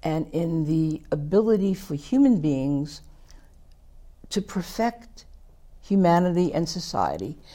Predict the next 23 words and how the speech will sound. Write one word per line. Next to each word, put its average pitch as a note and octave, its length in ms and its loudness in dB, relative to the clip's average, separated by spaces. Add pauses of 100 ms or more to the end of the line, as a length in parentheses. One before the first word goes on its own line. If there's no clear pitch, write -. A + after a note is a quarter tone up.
(140)
no A3 100 2
matter G#3 200 6
how B3 220 4
many B3+ 200 4
hundreds G#3+ 380 2
of E3 100 -2
millions F3 560 2
they E3 100 0
have E3 200 -2
to - 80 -8
kill - 460 -4 (280)
in E3 100 -4
order D3+ 260 2
to D3 140 -12
do F#2 180 -10
so. - 280 -12 (1120)
And C#3+ 240 -6
it's C#3+ 160 -16
very F3+ 880 0 (200)
rabid F3 720 0
and D#3+ 160 -4
it's C#3 240 -8
dangerous D3 1000 -4